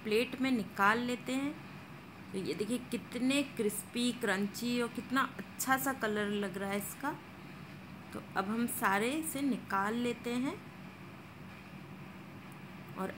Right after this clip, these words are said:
अब हम इसी पैन में थोड़ा सा ऑयल और डाल लेंगे और इस पे बाकी की वेजेस भी लगा लेंगे, उसी तरह से अरेंज कर लेंगे जैसे हमने पहले किया था।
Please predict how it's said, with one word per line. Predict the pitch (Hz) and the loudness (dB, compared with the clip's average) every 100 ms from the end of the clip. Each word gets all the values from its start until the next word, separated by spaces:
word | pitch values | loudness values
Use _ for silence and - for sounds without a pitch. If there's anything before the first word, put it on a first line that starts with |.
| - | 6
अब | 240 247 | 8 8
हम | 262 285 262 - | 4 2 2 -2
इसी | - 294 311 | 0 0 2
पैन | 285 247 240 | 6 8 8
में | 254 254 | 4 2
थोड़ा | 254 277 | 4 4
सा | 302 302 | 4 0
ऑयल | - 220 226 - | 4 4 4 0
और | - 226 | 2 4
डाल | 247 262 247 | 6 6 6
लेंगे | 226 214 214 302 415 - - - - - - - 208 | 2 0 0 0 -2 -8 -12 -14 -14 -14 -14 -10 -6
और | - - | -6 -2
इस | 214 - | -2 0
पे | 277 202 | -2 6
बाकी | 208 208 247 247 | 8 8 2 -2
की | 262 | 0
वेजेस | 220 214 208 202 - | 2 2 2 0 0
भी | 320 | 4
लगा | 359 220 185 175 | 4 6 4 4
लेंगे, | 175 175 175 | 2 0 -2
उसी | - - - | -2 -2 -2
तरह | 220 247 240 | 0 2 2
से | 240 330 | 0 0
अरेंज | 262 214 208 214 | 2 2 2 0
कर | - 220 | -4 -2
लेंगे | 214 226 302 | 0 0 0
जैसे | 269 254 247 | -2 -2 -2
हमने | 233 226 | -2 -4
पहले | 220 208 196 202 | -2 0 0 -2
किया | - 220 | 0 -2
था। | 214 - | 0 -2